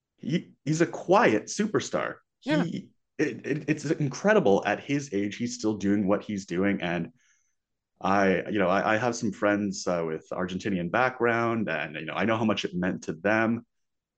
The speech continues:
Speaker 1: Uh, it, it was perfect. I, you know, listen, I, I don't, I'm with you. I, I, I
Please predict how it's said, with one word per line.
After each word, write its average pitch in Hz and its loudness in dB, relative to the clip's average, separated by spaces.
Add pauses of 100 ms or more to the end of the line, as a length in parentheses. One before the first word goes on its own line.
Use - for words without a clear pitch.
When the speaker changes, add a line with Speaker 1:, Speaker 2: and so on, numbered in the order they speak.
(680)
Speaker 1:
Uh, 113 -2 (200)
it, 131 0
it 135 6
was 143 4
perfect. 123 2
I, 113 4
you 123 0
know, 131 2
listen, 131 -2
I, 120 2
I 107 0
don't, 127 0
I'm 117 -4
with 139 -2
you. 143 -4
I, 110 0
I, - -8 (200)
I 104 -6